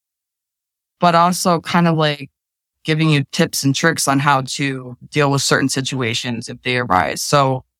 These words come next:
as part of, like, O B M packaging, like, you would get soft skills, but eventually I'm gonna be doing workshops. And since I changed, like, my wordings, like,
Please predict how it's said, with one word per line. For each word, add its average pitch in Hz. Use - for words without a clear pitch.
as 147
part 160
of, 151
like, 143
O 156
B 143
M 156
packaging, 135
like, 127
you 147
would 135
get 127
soft 127
skills, 120
but 127
eventually 143
I'm 131
gonna 127
be 131
doing 120
workshops. 123
And 156
since 190
I 156
changed, 170
like, 139
my 123
wordings, 175
like, 127